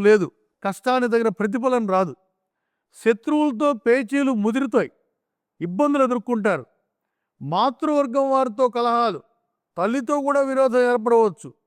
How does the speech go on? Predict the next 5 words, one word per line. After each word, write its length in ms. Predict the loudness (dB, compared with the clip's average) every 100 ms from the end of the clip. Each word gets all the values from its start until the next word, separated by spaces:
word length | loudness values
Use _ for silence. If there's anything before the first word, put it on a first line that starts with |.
| _ _ _ _ -6
తల్లికి 340 | -4 -4 -2
అనారోగ్యం, 640 | -2 0 2 2 0 -4 -6 -8 _ _ _ -6
ఇంటి 260 | -4 0
వాతావరణం 680 | 2 2 2 2 2 0 -2
బాగుండకపోవటం, 880 | 0 0 0 0 0 2 0 2 -2